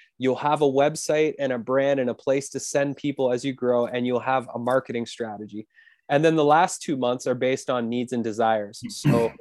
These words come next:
<clears throat> you will pre-write in what you're struggling with, what questions you have, what you want,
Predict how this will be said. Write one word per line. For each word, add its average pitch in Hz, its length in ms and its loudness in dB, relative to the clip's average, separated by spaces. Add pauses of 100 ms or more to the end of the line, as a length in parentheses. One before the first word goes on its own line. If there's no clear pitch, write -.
<clears throat> - 160 -20
you 139 140 0
will 139 160 4
pre-write 143 640 2
in 139 400 -2
what 139 240 2
you're 143 100 -2
struggling 139 680 -2
with, 135 340 0 (300)
what 139 240 2
questions 143 580 -2
you 127 140 -2
have, 127 340 0
what 123 220 0
you 131 100 -2
want, 123 320 0